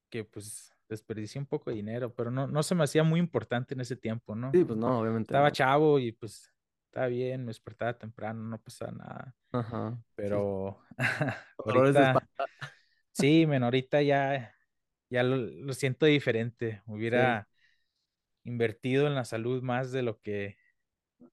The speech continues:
Speaker 1: de,
Speaker 2: Ajá.
Speaker 1: de lo que hice, ¿no? Pero, pero estuvo muy, muy padre eso.
Speaker 2: ¿Cuántos
Speaker 1: Este
Speaker 2: carros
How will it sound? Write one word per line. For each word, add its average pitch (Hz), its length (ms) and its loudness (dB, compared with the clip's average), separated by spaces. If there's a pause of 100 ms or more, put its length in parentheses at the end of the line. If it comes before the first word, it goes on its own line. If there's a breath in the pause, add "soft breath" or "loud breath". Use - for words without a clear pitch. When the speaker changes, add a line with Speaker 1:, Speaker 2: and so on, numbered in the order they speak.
(160)
Speaker 1:
de, 113 140 -2
Speaker 2:
Ajá. 104 140 -4
Speaker 1:
de 107 180 -8
lo 104 180 -10
que 104 100 -10
hice, 107 280 -8
¿no? 123 240 -8
Pero, 104 360 -8
pero 113 80 -8
estuvo 151 240 -2
muy, 170 320 -2 (100)
muy 151 120 -8
padre 127 380 0
eso. 117 360 -8 (320 soft breath)
Speaker 2:
¿Cuántos 143 260 2
Speaker 1:
Este - 0 -
Speaker 2:
carros 156 560 6